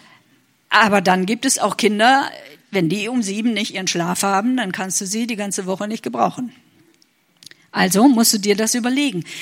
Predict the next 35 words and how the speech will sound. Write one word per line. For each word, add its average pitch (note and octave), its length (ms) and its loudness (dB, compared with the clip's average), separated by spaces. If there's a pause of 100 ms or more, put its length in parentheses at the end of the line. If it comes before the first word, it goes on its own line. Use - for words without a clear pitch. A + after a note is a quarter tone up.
(140)
So, A3 220 -2 (160)
ist C#4 280 -2
deswegen B3 420 0
diese G#3+ 240 -4
Veränderung, A3+ 640 -2
ein F#3 160 -6
Kind D4 240 -2
zu A3+ 140 -6
bekommen, F#3 400 -12
schlecht? - 600 -10 (1000)
Sie - 160 -12
ist E3+ 140 -6
nur G3 160 -6
anders. D#4 500 -6 (1300)
Und A3 120 -10
deswegen, C4 460 0
ich A#3 100 -8
erlebe B3+ 420 0 (280)
auch, - 240 -2
auch - 260 -6
bei A3 220 -6
mir, A#3 240 -2
wenn A3 120 -4
ich, G#3+ 220 -6
wenn A3+ 140 -8
ich G#3+ 120 -6
in G#3+ 80 -6
der G3+ 120 -4
Seelsorge A3 540 0
bin, A3 200 -6
immer B3+ 280 -2
wieder A3+ 220 -4
so A3 140 -8
diesen A3 280 -10
Fall, A3+ 360 -8